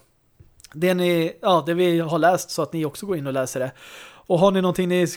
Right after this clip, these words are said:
vill rekommendera att vi tar upp, gå in på Facebook och skriv det, så att vi får... Vi vill ju få reda på mer helt enkelt.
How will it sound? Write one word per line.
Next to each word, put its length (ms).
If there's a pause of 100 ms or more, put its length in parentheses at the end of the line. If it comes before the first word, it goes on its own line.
vill 300
rekommendera 420
att 120
vi 60
tar 220
upp, 200
gå 100
in 100
på 120
Facebook 520
och 180
skriv 300
det, 140
så 100
att 100
vi 100
får... 420 (220)
Vi 180
vill 180
ju 60
få 160
reda 240
på 120
mer 280
helt 260
enkelt. 460